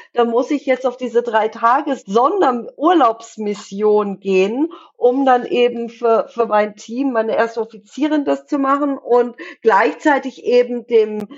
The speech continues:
Spock zu sagen, "Hier, ich gebe dir etwas mehr Verantwortung, mit nicht so high stakes, also nicht so hohen", wie, wie heißt das nochmal auf Deutsch, so, so,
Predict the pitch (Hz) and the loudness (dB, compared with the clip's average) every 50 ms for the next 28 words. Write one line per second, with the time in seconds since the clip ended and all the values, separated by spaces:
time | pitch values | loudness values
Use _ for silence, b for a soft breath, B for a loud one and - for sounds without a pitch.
0 | B B _ - - - _ - 240 - - - - 311 285 240 254 240 240 254 | B B _ -20 -20 -12 _ -2 -2 -2 -2 -4 -4 -4 0 2 2 0 0 0
1 | 254 247 285 311 285 247 247 - - 262 269 277 277 _ 262 269 240 - 226 - | -2 0 2 2 2 2 0 -2 -6 -4 -4 -4 -4 _ -2 -2 0 0 0 -2
2 | - 240 - - - 226 220 233 285 330 - - 311 - - 247 277 269 - 294 | -4 -8 -8 -8 -4 0 2 4 2 2 2 -2 -2 0 0 -2 -2 -2 -2 -2
3 | 269 269 269 269 247 247 135 147 147 170 247 262 - - _ - 240 240 233 - | -2 -2 -2 -8 -10 -10 -10 -10 -10 -8 -8 -8 -8 -10 _ -8 -6 -6 -6 -8
4 | - _ - - 214 220 220 220 220 - - 220 220 254 269 - - 240 208 214 | -16 _ -6 -2 0 0 0 0 -2 -2 0 2 2 2 2 0 -2 -2 0 0
5 | 208 208 220 220 - - 233 202 202 208 226 214 208 208 208 202 - - - - | 0 -2 -2 -6 -4 -2 -2 -2 0 2 0 2 2 0 -4 -8 -12 -14 -14 -10
6 | - 220 233 226 226 208 254 277 277 277 277 277 277 262 - 262 254 254 254 240 | -4 -4 -4 -4 -2 -2 2 2 4 2 2 0 -2 -2 -2 -2 -2 0 0 0
7 | 220 220 - - 254 240 240 233 240 - - - 220 233 220 196 - - - 220 | -2 -4 -4 0 2 2 2 2 0 -4 -12 -4 0 2 2 2 0 -2 -2 0
8 | 208 208 208 202 175 143 | 0 0 -2 -2 -6 -8